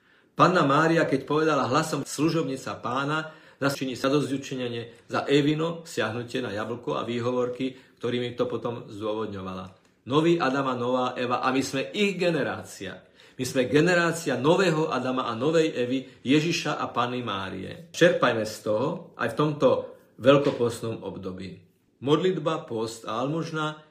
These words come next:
dvíhame sa z prachu, otvárame sa pre Božie dýchnutie, aby sme, keď zomrieme, neupadli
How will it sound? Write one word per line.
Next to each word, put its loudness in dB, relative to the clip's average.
dvíhame 4
sa -8
z -14
prachu, -4
otvárame 4
sa -4
pre -2
Božie -4
dýchnutie, -4
aby 4
sme, -4
keď 2
zomrieme, 4
neupadli 2